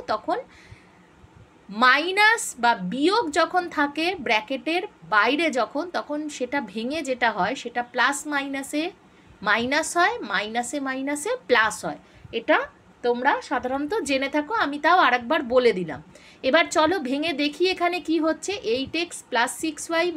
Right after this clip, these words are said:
মাইনাস টু এক্স মাইনাস থ্রি ওয়াই, এইট এক্স মাইনাস টু এক্স প্লাস সিক্স ওয়াই মাইনাস থ্রি ওয়াই মানে এক্স আর ওয়াইগুলোকে আমি একসাথে পরপর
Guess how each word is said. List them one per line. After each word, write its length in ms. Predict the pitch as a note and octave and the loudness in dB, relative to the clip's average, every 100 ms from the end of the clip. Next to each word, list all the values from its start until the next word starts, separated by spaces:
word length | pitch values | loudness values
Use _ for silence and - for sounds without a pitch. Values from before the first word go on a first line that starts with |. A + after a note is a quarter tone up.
| G#3+ | -4
মাইনাস 340 | G3 A3 D4 D4 | -4 -4 -6 -6
টু 60 | D#4+ D#4 | -2 0
এক্স 140 | D#4 - G3 | -2 -4 -8
মাইনাস 320 | F3+ F#3+ B3 D4 - | -6 -6 -8 -10 -4
থ্রি 120 | D4+ D4+ | 0 2
ওয়াই, 160 | D#4 F#4 - - - - - D4 | 2 0 -8 -20 -20 -14 -2 2
এইট 180 | F4+ F4+ G4 | 2 2 -2
এক্স 180 | - - C#4+ | -4 -8 0
মাইনাস 380 | A#3+ B3+ D4+ F4+ - | 2 2 2 0 0
টু 60 | F4 E4+ F4 | 0 2 2
এক্স 180 | F4 - - _ _ | -2 -16 -16 _ _
প্লাস 240 | B3 A#3+ C#4+ - | 2 2 2 -2
সিক্স 200 | F4+ E4+ - | -4 -4 -4
ওয়াই 180 | E4 E4+ D4 | 0 0 0
মাইনাস 320 | A3+ A3+ C4+ D#4+ | -2 -2 -4 -4
থ্রি 100 | - D4+ | -2 0
ওয়াই 140 | D4 C#4+ | 0 0
মানে 140 | A#3+ B3 - A#3+ | -4 -4 -4 -4
এক্স 180 | D#4 - D#4 | -4 -2 0
আর 60 | C#4+ B3 | 2 2
ওয়াইগুলোকে 520 | A3 A3+ B3+ C4+ F4 F4+ | 0 0 -6 -4 -2 -4
আমি 120 | C4 C4 | -2 -2
একসাথে 400 | G#3+ - B3+ B3+ G4+ C4+ | -2 -4 -10 -10 -6 -2
পরপর 380 | G#3+ G#3 D4+ | -2 0 0